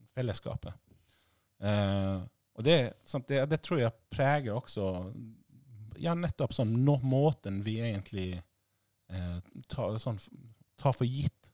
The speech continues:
att folk, eh, tänker på, eh, reagerar på olika spörsmål. Så att en är det sån tillsynelatande oskyldigt spörsmål, som är också i sig själv isolerat oskyldigt spörsmål, är ju liksom det här med,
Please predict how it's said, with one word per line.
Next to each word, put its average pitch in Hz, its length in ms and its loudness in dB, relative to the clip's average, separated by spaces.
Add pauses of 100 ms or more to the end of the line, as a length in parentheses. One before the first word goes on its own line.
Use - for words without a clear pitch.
(160)
att - 160 -14
folk, - 400 -4
eh, 95 180 -4
tänker 139 380 -6
på, 120 360 0 (640)
eh, 101 140 -2
reagerar 113 540 0
på - 160 -4
olika 107 240 -6
spörsmål. 104 680 -4
Så 135 60 -4
att 131 120 -6
en 160 240 -4
är 135 160 -2
det 135 200 -4
sån 123 180 -6
tillsynelatande 101 1200 -6 (640)
oskyldigt 190 720 -4
spörsmål, - 500 -6 (220)
som 156 200 -6
är 107 200 -2
också 101 420 -4
i 107 80 -6
sig 110 180 -6
själv 104 280 -2
isolerat 110 420 -6
oskyldigt 113 420 -6
spörsmål, 110 460 -6
är 131 60 -2
ju 104 100 -4
liksom 131 300 -6
det 151 80 0
här 123 140 0
med, 95 220 -4